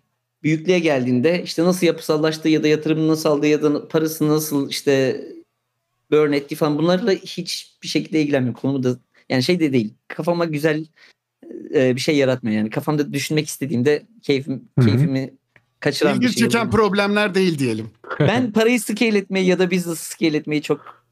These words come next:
Speaker 1: merak etmiyorum. Ama şey bana
Speaker 3: Hı.
Speaker 1: hoş geliyor. Bu süreçte ilk çabayı yani battığın ya da bir sonraki aşamaya finansal anlamda geçebildiğin o ilk süreç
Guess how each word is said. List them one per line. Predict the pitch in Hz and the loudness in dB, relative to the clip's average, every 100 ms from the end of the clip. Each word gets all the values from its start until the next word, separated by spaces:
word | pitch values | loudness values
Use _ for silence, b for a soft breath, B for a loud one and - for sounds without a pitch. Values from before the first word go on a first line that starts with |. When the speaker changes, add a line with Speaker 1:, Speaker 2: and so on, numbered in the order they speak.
| _ | _
Speaker 1:
merak | 139 135 135 | -2 -2 0
etmiyorum. | 156 151 135 120 135 180 _ _ _ - | -2 -2 -2 0 2 -2 _ _ _ -4
Ama | 151 165 | -2 0
şey | 156 135 | -2 0
bana | 139 | 0
Speaker 3:
Hı. | 151 | 0
Speaker 1:
hoş | 127 - | -4 -6
geliyor. | 123 113 110 117 123 _ _ _ _ _ _ | -4 -2 -4 -6 -14 _ _ _ _ _ _
Bu | 214 | -2
süreçte | 214 185 139 - - 254 - _ _ _ _ - _ _ _ _ _ _ 262 | 0 2 0 -2 -2 -4 -4 _ _ _ _ -20 _ _ _ _ _ _ 0
ilk | 294 - - - - | 0 0 -10 -10 -2
çabayı | 165 120 117 110 120 | 0 2 0 0 -2
yani | 143 143 151 156 151 - - - - - - - - - | -2 0 0 -2 -2 -6 -18 -20 -20 -20 -20 -20 -14 -4
battığın | 160 180 - 240 247 277 262 | -2 -2 0 2 4 2 0
ya | - 202 | 0 2
da | 220 226 | 2 2
bir | 285 | 0
sonraki | - 214 185 196 202 | 2 0 2 -2 -2
aşamaya | - 160 180 165 165 165 - _ _ _ _ _ _ | -2 0 0 4 4 2 -2 _ _ _ _ _ _
finansal | 156 165 - 165 | 0 0 2 0
anlamda | 156 151 147 | 2 0 0
geçebildiğin | 147 - 147 151 160 156 | 0 -2 -2 -2 0 2
o | 175 | 2
ilk | 220 | 0
süreç | - 135 - - | -4 -4 -4 -6